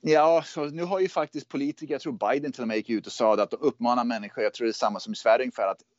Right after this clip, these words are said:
träffas inte, fira jul, för lå-, lås in er i ett rum för er själva och träffa inga, inga andra människor för att hålla, för att hålla stången mot, eh, för, mot corona ungefär, va? Och min gissning är att,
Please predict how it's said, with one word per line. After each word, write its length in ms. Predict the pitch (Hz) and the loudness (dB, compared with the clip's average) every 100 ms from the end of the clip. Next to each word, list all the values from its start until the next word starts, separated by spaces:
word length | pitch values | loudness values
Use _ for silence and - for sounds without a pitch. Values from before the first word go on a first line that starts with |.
| - | -2
träffas 400 | 156 135 147 135 | 0 2 -2 -4
inte, 400 | 135 117 139 135 | -8 -6 -4 -4
fira 320 | - 135 127 | -4 -4 -2
jul, 240 | 127 139 127 | 0 -2 -2
för 180 | 123 117 | -6 0
lå-, 300 | 139 139 - | 2 2 4
lås 260 | 147 156 160 | 4 4 4
in 220 | 156 160 | 0 4
er 60 | |
i 80 | 156 | 4
ett 100 | 139 | 4
rum 220 | 139 143 | 4 2
för 120 | 127 123 | 2 -2
er 40 | |
själva 320 | - 123 107 | 2 2 2
och 60 | 120 | 0
träffa 260 | 135 - | -2 0
inga, 300 | 123 113 110 | -4 -2 -2
inga 260 | 113 113 110 | -2 -4 -4
andra 180 | 110 98 | -6 -6
människor 360 | 104 95 - | -6 -8 -16
för 100 | 98 | -10
att 60 | 104 | 0
hålla, 340 | 107 101 107 - _ _ _ _ | 2 4 2 0 _ _ _ _
för 80 | - | 0
att 80 | 107 | 2
hålla 200 | 107 104 | 2 0
stången 380 | - 98 107 104 | 0 0 0 -2
mot, 280 | 95 - 104 | -2 2 2
eh, 180 | 101 | 2
för, 240 | 98 110 104 | 2 -2 0
mot 200 | 117 107 | -4 0
corona 380 | 117 110 107 123 | 4 4 4 0
ungefär, 400 | 107 104 90 90 | 0 -2 -2 0
va? 160 | 92 - _ _ - | -4 -8 _ _ -2
Och 80 | |
min 100 | 127 | 2
gissning 400 | 127 131 - 135 | 4 2 2 -2
är 140 | 117 113 | 0 0
att, 180 | - | -2